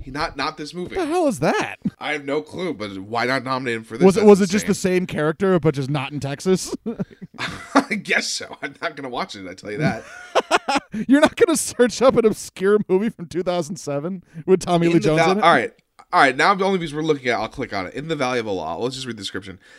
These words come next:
Speaker 1: It's an American crime drama mystery written by Paul Haggis. Uh, the film refers to the biblical valley between the battle between David and Goliath. It's based on actual events. Okay, it's like a war movie.
Speaker 2: Uh, yeah,
Speaker 1: Yeah, it's
Speaker 2: I, I
Speaker 1: about,
Speaker 2: don't
Speaker 1: it's,
Speaker 2: care.
Speaker 1: it's about Iraq. Who, no, it,
Speaker 2: I
Speaker 1: it,
Speaker 2: don't
Speaker 1: yeah,
Speaker 2: care.
Speaker 1: I don't,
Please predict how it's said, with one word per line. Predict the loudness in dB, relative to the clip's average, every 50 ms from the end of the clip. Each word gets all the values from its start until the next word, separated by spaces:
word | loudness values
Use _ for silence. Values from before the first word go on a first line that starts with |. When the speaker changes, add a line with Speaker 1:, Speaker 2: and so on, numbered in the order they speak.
| -20 -20 _ _
Speaker 1:
It's | _ -8 -6
an | -6
American | -4 -2 0 2 2 2 2 -2 -8 -10
crime | -10 -14 -10 -6 -4 -2 -2 -4 -4
drama | -4 -4 -4 -2 -2 -4
mystery | -6 -2 -2 -2 -2 0
written | -4 -6 -4
by | -6 -8 -8
Paul | -8 -8 -6 -6 -6 -6
Haggis. | -6 -6 -6 -4 -4 -4 -4 -4 -6 -10 -10 _ _ _ _ _ _ _ -20 -20 -20 -18 -8
Uh, | -4 0 0 0 0
the | -2 0
film | 2 2 2 2 -2 -10
refers | -14 -12 -6 -2 -2 -2 -2 -4
to | -8 -8
the | -8 -8
biblical | -4 _ -4 -4 -4 -4 -4 -4
valley | -2 0 0 0 2 2 0 0 -2
between | -4 -8 -14 -14 -12 -10 -10 -10 -10
the | -8
battle | -6 -4 -6 -4 -6
between | -8 -12 -14 -10
David | -8 -6 -6 -6 -6 -8
and | -6
Goliath. | -6 -6 -6 -4 -2 -2 -2 -4 -6 -8 _
It's | -10 -8
based | 0 2 2 2 2
on | 0
actual | -2 -2 -2 -2 -4 -4
events. | -2 -2 -4 -4 -2 2
Okay, | 2 2 2 2 0 -2
it's | 0 0
like | -2 -2
a | -2
war | -4 -6 -6 -8 -8
movie. | -8 -12 -12 -12 -14 -14 -14 -18 _
Speaker 2:
Uh, | -8 -6 -4 -4 -4 -2
yeah, | 0 0 2
Speaker 1:
Yeah, | 4 2 2
it's | 2
Speaker 2:
I, | 2
I | 4
Speaker 1:
about, | 4 4
Speaker 2:
don't | 2 0
Speaker 1:
it's, | -6 -6
Speaker 2:
care. | -2 -2
Speaker 1:
it's | -2 -2
about | 2 4 4 6
Iraq. | 6 4 2 0 -2 -4 -6 -6
Who, | -8 -8 -6
no, | -6 -6 -8 -8 -12 _
it, | -14 -14 -12 -10
Speaker 2:
I | -12 -10
Speaker 1:
it, | -10
Speaker 2:
don't | -10 -12
Speaker 1:
yeah, | -12 -10
Speaker 2:
care. | -10 -8
Speaker 1:
I | -10
don't, | -10 -12 -18 -20